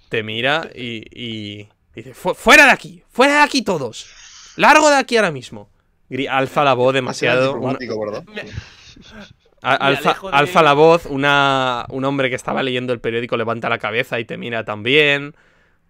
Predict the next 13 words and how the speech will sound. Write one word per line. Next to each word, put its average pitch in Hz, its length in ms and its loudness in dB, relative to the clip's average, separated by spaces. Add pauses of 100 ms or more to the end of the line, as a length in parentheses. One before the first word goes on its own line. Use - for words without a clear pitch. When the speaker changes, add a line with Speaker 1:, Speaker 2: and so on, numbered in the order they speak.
(220)
Speaker 1:
Se, - 280 -14
se - 140 -6
asoma 120 520 -2
una 120 200 -4
mujer 127 380 -2
de 120 80 -2
detrás 117 380 -4
de 113 380 -2
unas 110 140 -10
estanterías, 127 680 -4
te 120 60 -14
están 117 220 -6
mirando. 123 560 -6